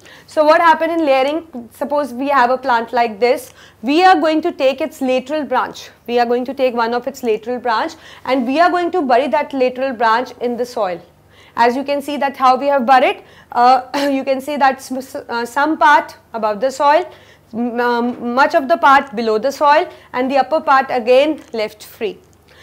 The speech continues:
And we just cover it with the soil and we start pouring water, everything what, what a plant actually needs. In a span of time, we'll see that the, the region which is,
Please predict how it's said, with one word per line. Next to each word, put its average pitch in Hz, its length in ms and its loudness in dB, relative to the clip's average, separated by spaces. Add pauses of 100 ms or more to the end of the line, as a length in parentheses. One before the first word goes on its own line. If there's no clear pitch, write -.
(140)
And 254 160 2
we 269 80 -2
just 330 220 -6
cover 262 200 0
it 269 140 -4
with 240 120 -8
the 262 80 -6
soil 208 300 -4
and 247 140 -4
we 277 100 -4
start 311 440 2
pouring 269 300 0
water, 226 260 0
everything 302 580 -2
what, 240 220 -4 (160)
what 240 200 -4
a 262 40 -6
plant 220 320 -2
actually 220 380 -6
needs. 175 360 -14 (440)
In 320 140 0
a 381 60 2
span 302 380 2
of 381 160 0
time, 277 260 2
we'll 277 160 -6
see 277 200 -8
that 262 260 0
the, 277 260 -2 (220)
the 269 220 0
region 269 420 -2
which 302 160 -6
is, 285 140 -8